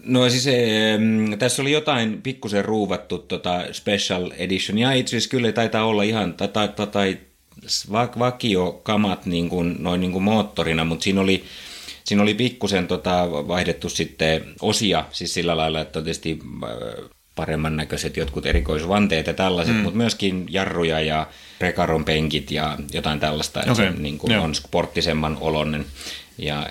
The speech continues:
Speaker 1: ja niin poispäin. Siinä on itse asiassa muutenkin, olisi ihan mielenkiintoista nähdä, siis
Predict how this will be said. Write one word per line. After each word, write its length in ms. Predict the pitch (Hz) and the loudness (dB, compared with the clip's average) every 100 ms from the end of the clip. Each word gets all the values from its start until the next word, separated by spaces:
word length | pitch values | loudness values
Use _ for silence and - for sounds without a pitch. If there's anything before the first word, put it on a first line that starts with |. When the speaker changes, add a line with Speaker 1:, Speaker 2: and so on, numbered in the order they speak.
| - | -6
Speaker 1:
ja 80 | 78 | -4
niin 160 | 78 | -4
poispäin. 400 | 73 76 - 87 | -2 -4 0 2
Siinä 180 | 110 131 | 4 4
on 60 | 131 | 4
itse 120 | 131 | 2
asiassa 140 | 120 | 2
muutenkin, 440 | 139 123 92 95 87 | 2 0 0 -2 -2
olisi 180 | 95 101 | -4 0
ihan 100 | 117 | 2
mielenkiintoista 500 | 113 104 92 92 104 | 4 2 0 -2 0
nähdä, 180 | 107 92 | 0 0
siis 200 | - 90 | -2 0